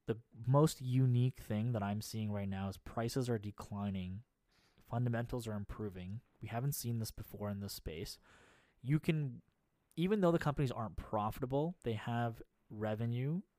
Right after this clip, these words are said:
they have ebitda, and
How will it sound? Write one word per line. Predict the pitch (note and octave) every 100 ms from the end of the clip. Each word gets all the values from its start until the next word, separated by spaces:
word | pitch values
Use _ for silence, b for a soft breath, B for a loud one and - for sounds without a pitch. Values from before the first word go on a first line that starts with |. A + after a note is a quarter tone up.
| _
they | A2+ G#2+
have | A2 A2 G#2 _
ebitda, | A#2+ A2 G#2+ A2 C3+ - - - _ _ _ _
and | C3 A#2 A2+ A2 -